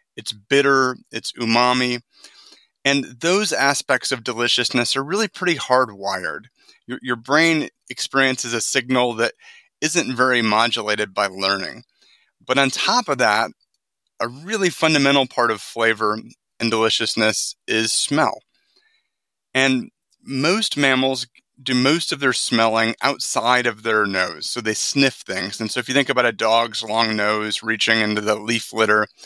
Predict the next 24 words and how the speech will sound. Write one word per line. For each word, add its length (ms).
sniffing 440
all 160
of 100
those 220
aroma 360
molecules. 800
But 120
the 100
shape 340
of 140
our 140
head 280
means 400
that 240
in 80
addition 580
to, 280
to 120
sniffing 440
things 320
outside 600
of 120
our 220
mouths, 760